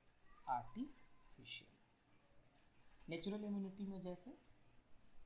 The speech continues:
अंतर क्या है ma'am? Natural immunity में develops after having a disease, यानी कि जब disease हो जाएगा इसके बाद ये develop करता है, इसको हम लोग कहते हैं natural इम्यूनिटी।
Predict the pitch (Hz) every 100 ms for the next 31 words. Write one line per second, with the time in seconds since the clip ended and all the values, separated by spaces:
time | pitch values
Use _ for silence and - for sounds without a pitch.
0 | - - - - - - - - - -
1 | 175 208 220 302 294 208 175 165 110 110
2 | 127 165 208 233 220 208 208 208 220 220
3 | 330 370 - - - - - - - -
4 | 147 165 165 190 - - - - - 220
5 | - 139 147 180 190 156 147 147 175 135
6 | - - - - - - - - - -
7 | - - 127 156 170 196 175 165 156 156
8 | 190 190 - 160 202 180 110 107 127 190
9 | - - - - - - - 156 - 185
10 | 170 185 180 190 302 - - - 139 131
11 | 139 143 104 - 110 120 - - - -
12 | - - - - - 143 135 - 117 120
13 | 127 - - - 131 120 117 104 101 107
14 | - -